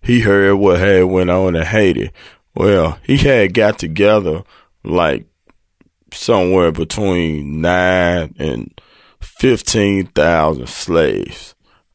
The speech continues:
Uh, well, some say fifty thousand, between nine and fifty thousand slaves he had got together. And, uh, the day that they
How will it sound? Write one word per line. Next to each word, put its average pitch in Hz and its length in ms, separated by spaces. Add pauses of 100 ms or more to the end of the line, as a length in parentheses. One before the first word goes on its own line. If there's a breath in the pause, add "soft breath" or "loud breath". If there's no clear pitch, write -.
Uh, 62 300 (580)
well, 85 220
some 131 380
say 95 220
fifty 131 500
thousand, 76 560
between 87 520
nine 90 320
and 85 100
fifty - 360
thousand 76 460
slaves 76 500
he 101 120
had 73 260
got 73 260
together. 78 480 (560 loud breath)
And, 67 380 (200)
uh, 50 280 (720)
the 82 280
day 107 380
that 92 220
they 98 400